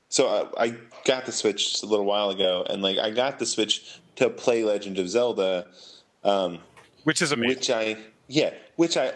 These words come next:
Speaker 1: almost completely haven't done at this point,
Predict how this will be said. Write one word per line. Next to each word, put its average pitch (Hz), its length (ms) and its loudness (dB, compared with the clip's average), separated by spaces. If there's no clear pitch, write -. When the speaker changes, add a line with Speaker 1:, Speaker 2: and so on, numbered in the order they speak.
Speaker 1:
almost 139 380 0
completely 117 420 0
haven't 98 380 -2
done 127 180 2
at - 120 -4
this 95 140 -2
point, 90 420 -2